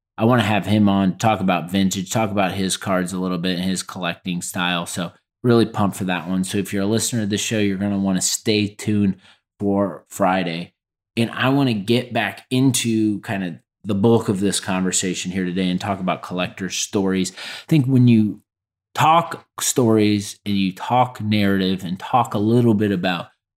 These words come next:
what people are doing, their experiences, you're gonna run into,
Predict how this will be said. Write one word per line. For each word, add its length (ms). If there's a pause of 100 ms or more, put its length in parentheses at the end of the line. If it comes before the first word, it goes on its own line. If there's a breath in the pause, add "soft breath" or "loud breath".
what 180
people 280
are 80
doing, 720 (280)
their 180
experiences, 960
you're 140
gonna 200
run 240
into, 580